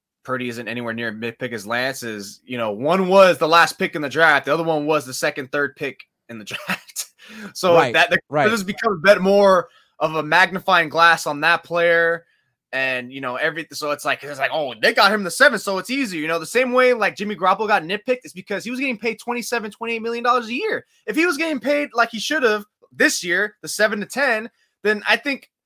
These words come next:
Speaker 1: at least me and some others would have pulled back the criticisms 'cause he's not being demanded to pay as, to play as well because he's not siphoning as much of the salary cap. Like you said, he's not taking up twelve, thirteen percent of that cap,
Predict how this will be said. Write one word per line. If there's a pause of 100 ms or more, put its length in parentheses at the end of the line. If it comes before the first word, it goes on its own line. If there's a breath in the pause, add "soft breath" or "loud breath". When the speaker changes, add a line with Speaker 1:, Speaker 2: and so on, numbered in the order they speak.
(160)
Speaker 1:
at
least
me
and
some
others
would
have (260)
pulled
back
the
criticisms
'cause
he's
not
being
demanded (320)
to
pay
as,
to
play
as
well
because
he's
not
siphoning
as
much
of
the
salary
cap.
Like
you
said,
he's
not
taking
up
twelve,
thirteen
percent
of
that
cap,